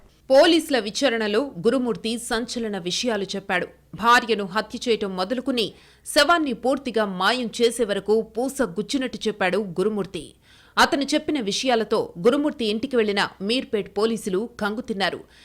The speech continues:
ఇంట్లో ఎక్కడి వస్తువులు అక్కడ నీట్‌గా ఉన్నాయి. ఎలాంటి దుర్వాసన లేదు,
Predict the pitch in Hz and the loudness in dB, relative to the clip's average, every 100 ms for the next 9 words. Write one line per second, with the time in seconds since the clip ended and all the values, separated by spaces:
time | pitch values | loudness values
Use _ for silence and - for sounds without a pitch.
0 | - _ 330 370 359 339 285 180 214 220 | -20 _ 2 2 0 -2 -4 -2 0 0
1 | 294 262 208 220 320 302 226 208 202 247 | -4 -2 -4 -2 -2 2 0 2 0 0
2 | 202 214 277 233 240 185 170 - - _ | -2 -2 -4 2 2 2 -2 -4 -14 _
3 | - 269 339 349 254 180 185 240 240 254 | 2 4 4 2 -2 -4 0 -2 -2 -4
4 | 233 180 | -2 -4